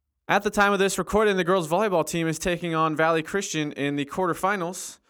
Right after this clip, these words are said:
When they move on to the semifinals, they'll be playing Saturday, October twenty-eighth, and the C I F finals are gonna be taking place on November third or fourth.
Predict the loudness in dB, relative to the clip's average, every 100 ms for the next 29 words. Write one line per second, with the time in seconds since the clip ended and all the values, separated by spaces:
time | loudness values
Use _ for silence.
0 | -4 0 2 2 4 2 2 0 -2 -2
1 | -2 0 0 0 -2 -6 -20 -10 0 0
2 | 2 0 0 0 2 2 2 0 0 -2
3 | -2 -4 -4 -4 -2 -2 -2 -6 -16 _
4 | -4 0 2 0 -2 0 2 4 2 2
5 | 2 2 0 -2 -2 -2 -2 -2 -4 0
6 | 0 0 -4 -2 0 2 0 -4 -6 -2
7 | 0 2 2 0 0 2 2 -2 -12 -20
8 | -14 -2 -2 -2 0 2 2 0 -4 -16